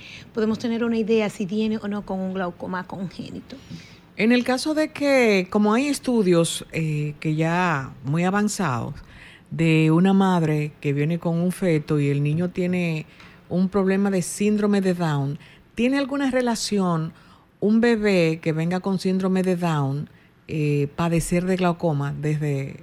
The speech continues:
Speaker 2: ese momento?
Speaker 1: Eh, les, es muy bajo el porcentaje, el síndrome de, eh, asociado, síndrome de Down con el glaucoma congénito. El síndrome de Down es más, eh, con cataratas congénitas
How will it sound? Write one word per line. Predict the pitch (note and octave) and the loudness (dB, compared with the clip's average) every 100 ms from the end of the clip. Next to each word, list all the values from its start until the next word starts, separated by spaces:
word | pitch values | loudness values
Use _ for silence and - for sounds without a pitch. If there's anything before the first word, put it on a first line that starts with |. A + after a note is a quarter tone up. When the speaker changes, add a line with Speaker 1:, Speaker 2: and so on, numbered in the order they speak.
| - | -8
Speaker 2:
ese | - D3 | -6 -2
momento? | F3+ F3 C3+ C3 - - - - - - - | -2 0 0 -2 -8 -14 -18 -20 -20 -20 -4
Speaker 1:
Eh, | G#3 G#3+ G#3+ G#3+ - | 0 2 2 -2 -10
les, | A#3+ A#3+ A#3 - | -2 0 0 4
es | C4+ - | 2 6
muy | C#4 D4 | 6 6
bajo | C4+ B3+ A#3 | 6 4 4
el | A3 | 0
porcentaje, | A3 F#3+ G#3+ G#3 F#3 E3 | 0 -4 -4 -2 -2 -2
el | F#3+ F#3+ | -4 -4
síndrome | A3 G#3+ A#3+ B3 | -4 -2 -2 -2
de, | A3+ A3+ A3+ | -2 -4 -2
eh, | G#3+ G3+ G3+ | 0 0 0
asociado, | - G#3+ - F3+ F3 | -4 -8 -4 -2 -2
síndrome | E3+ A3 A3 A#3+ | -2 -4 -2 -2
de | A#3 | -2
Down | G#3+ B3+ D4 C#4+ | 0 2 2 0
con | C4 G#3 | -2 -4
el | F#3+ | -2
glaucoma | F#3+ F3 F#3 F#3+ | -4 -6 -8 -6
congénito. | G3 F3 F3 F3+ - - - - | -4 -4 -4 -8 -14 -18 -20 -8
El | A#3 G3 | -6 -2
síndrome | B3+ C4 C4+ | 0 2 2
de | C4+ | 0
Down | A#3 C4+ C#4 C#4 | 2 4 4 4
es | A#3+ - | 0 0
más, | A#3+ B3 B3+ - - | -2 0 -2 -6 -10
eh, | A3+ G#3 G3 F#3+ | -4 0 0 -2
con | F#3+ G3+ G3+ F#3+ | -4 -4 -4 -4
cataratas | F#3 F#3+ F3+ F3 F#3+ | -6 -4 -4 -6 -10
congénitas | - F3+ D3+ E3+ D#3 F#3 C4 A#3+ | -6 -4 -4 -4 -6 -10 -12 -12